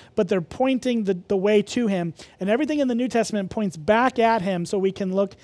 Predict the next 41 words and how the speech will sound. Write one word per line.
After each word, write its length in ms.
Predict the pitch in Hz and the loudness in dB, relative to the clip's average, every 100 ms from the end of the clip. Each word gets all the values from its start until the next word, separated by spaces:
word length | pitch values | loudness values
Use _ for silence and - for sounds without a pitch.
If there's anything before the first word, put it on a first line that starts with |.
| - - | -20 -4
clearly 420 | 202 202 190 175 | 2 4 4 2
at 140 | 160 | 0
who 140 | 165 170 | 0 2
he 120 | 180 | 4
is. 240 | 196 147 - - - _ | 4 2 -8 -20 -20 _
And 140 | 202 190 | -6 0
so 160 | 226 | 2
the 80 | 196 | 2
whole 240 | 175 277 247 | 4 2 4
Bible 420 | 233 240 226 208 | 4 4 4 2
is 100 | 190 | 2
about 240 | 185 180 | 0 -2
Jesus. 380 | 156 190 160 - | -4 -4 -4 0
But 260 | 226 185 - _ _ _ _ - - | 2 0 -2 _ _ _ _ -14 -6
as 120 | 208 | -2
we 120 | 254 | -2
look 240 | 269 285 311 | 0 0 0
at 140 | 208 | 6
this, 460 | 269 214 185 - - - - - | 8 8 4 -4 -14 -20 -8 2
um, 260 | 214 202 - | 4 4 2
there 180 | 202 254 | 4 6
are 120 | 226 | 6
a 40 | 214 - | 4 0
couple 240 | 262 254 | 2 2
of 80 | 220 | 2
phrases 600 | - 214 202 170 170 143 | 2 6 6 4 0 0
that, 200 | 180 202 - | -2 -2 0
that 120 | 196 | 2
are 100 | 185 | 2
important 540 | 180 - 196 185 185 185 | 0 0 -2 0 -6 -4
to 80 | |
notice. 340 | 170 160 151 - | -4 -2 -4 -6
The 100 | 170 | -8
first 380 | - 240 226 247 | 0 0 0 0
is 100 | 220 | -2
at 140 | 202 | 0
the 120 | 202 | 0
end 180 | 208 208 | 0 0
of 80 | 180 | -2
verse 240 | 185 185 | -2 -2
seven, 500 | - 196 175 165 156 | -2 0 0 -2 -6